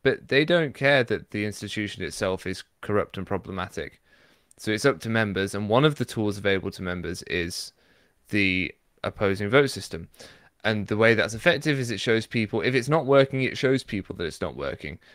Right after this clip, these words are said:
Members' shelves and members', uh,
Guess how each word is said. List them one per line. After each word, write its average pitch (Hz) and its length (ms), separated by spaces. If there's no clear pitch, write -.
Members' 117 680
shelves 120 600
and 107 200
members', 104 540
uh, 92 680